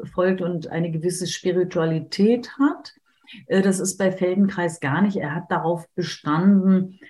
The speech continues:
dass es rein wissenschaftlich gesehen wird, diese Beweglichkeit und diese Bewegung, diese Aktion,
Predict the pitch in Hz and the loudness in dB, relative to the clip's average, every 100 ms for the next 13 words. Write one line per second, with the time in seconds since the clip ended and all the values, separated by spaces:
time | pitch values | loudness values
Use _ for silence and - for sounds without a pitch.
0 | - 160 185 - 147 180 185 170 180 185 | -6 -4 -4 -2 0 4 4 2 0 -2
1 | 170 156 - 135 - 143 135 151 185 202 | -2 -8 -8 -10 -8 -8 -4 0 4 4
2 | 196 196 196 - - 143 180 180 180 180 | 4 2 0 -8 -10 -4 0 2 2 2
3 | - 147 175 165 147 139 139 - - 143 | -2 -2 0 2 0 -4 -8 -10 -10 -6
4 | 147 - 151 160 165 156 151 147 160 175 | -6 -4 -4 -4 -4 -6 -4 -2 -2 -2
5 | 165 160 151 - - - - 165 190 190 | -4 -4 -4 -6 -10 -10 -2 2 4 2
6 | 185 | 0